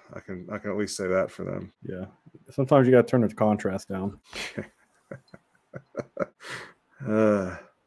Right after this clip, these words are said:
Speaker 2: That's, uh,
Speaker 1: She, she did have her, uh, her clit-,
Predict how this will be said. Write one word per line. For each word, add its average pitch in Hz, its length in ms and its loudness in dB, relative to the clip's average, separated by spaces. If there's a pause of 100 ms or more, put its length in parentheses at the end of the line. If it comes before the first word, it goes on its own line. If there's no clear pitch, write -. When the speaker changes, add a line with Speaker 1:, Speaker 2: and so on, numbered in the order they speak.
(160)
Speaker 2:
That's, - 180 2
uh, 101 240 2
Speaker 1:
She, - 140 -4 (240)
she - 180 4
did 156 220 12
have 156 260 12
her, 117 240 10
uh, 101 280 8 (320)
her 120 120 4
clit-, - 360 0